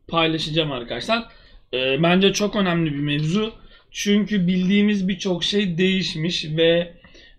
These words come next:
e, bug'a uğramış arkadaşlar. Şu anda deli gibi bug var. E, bunları bilerek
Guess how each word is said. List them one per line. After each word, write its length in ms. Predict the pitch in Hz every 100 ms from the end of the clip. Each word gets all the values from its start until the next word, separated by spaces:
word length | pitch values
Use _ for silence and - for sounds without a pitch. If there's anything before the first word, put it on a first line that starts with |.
| _ 139
e, 40 | 135 135 139
bug'a 440 | 143 147 170 185 196
uğramış 460 | 196 180 160 151
arkadaşlar. 320 | 131 - 175
Şu 180 | 165 165
anda 320 | 160 180 170
deli 240 | 156 160 180
gibi 380 | 170 175 175 151
bug 300 | 151 165 156
var. 260 | 127 - - - - - - _ 101
E, 340 | 104 113 147
bunları 440 | 185 196 214 202
bilerek 440 | 190 208 190 226